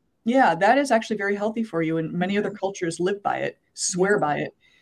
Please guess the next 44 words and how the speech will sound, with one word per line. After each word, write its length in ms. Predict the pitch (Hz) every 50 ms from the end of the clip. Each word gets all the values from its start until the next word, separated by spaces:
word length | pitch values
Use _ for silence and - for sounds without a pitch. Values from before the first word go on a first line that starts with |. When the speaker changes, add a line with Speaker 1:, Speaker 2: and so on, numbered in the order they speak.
| _ _ _ _ _ -
Speaker 1:
So, 360 | - - 190 180 180 180 180
um, 260 | 160 180 180 175 - -
something 300 | 175 233 226 247 277 277
else 160 | 294 339 359
we 80 | - 285
gotta 160 | - - 254
think 180 | 262 233 226 220
about, 220 | 202 180 - 180
you 60 | 185
know, 60 | 175 165
other 160 | 185 214 226
cultures 420 | 220 - 240 220 226 - 247 233 -
that 60 | 202
have 40 | -
been 80 | 208 208
around 160 | 220 220 220
a 20 | 220
few 140 | - 233
thousand 340 | 220 214 220 220 226 233 233
years, 240 | 233 247 277 269 - _ _ _ _ _ _ -
we 80 | 622 622 571 571 539
might 100 | 571 -
learn 260 | 494 508 508 480 494
something 420 | - - 427 381 320 285 - 226 220
from 300 | - - 196 165 - -
'em. 140 | - - - - -
<laughs> 80 | -
Speaker 2:
Yeah, 760 | 240 220 202 214 202 214 247 269 277 233 190 170 175 165 170 175 _ _ _ -
yeah. 580 | 185 180 180 196 220 233 202 175 160 160 165 - _ _ _ _ _ _ _ -
So, 280 | - - - 190 175 175
yeah, 360 | 175 180 185 196 208 - - - - - - - -
I, 200 | 175 180 175 - -
and 200 | 180 175 175 - -
I 160 | 175 175 175
will 140 | 180 185 190
just 380 | 185 196 190 - - - - - _ _ _ _ _ -
hope 640 | 175 - - 202 247 262 - - - - _ _
that 260 | - 190 180 180 -
this 200 | 175 175 175 175
conversation 720 | - - 180 165 165 175 - - 170 165 - - 160 170 175
sparked 420 | - - - 170 170 170 170 -
you 80 | 170 165
to 300 | 160 160 160 160 160 160 -
question, 840 | - - 175 175 - - - - 170 156 156 156 156 160 180 -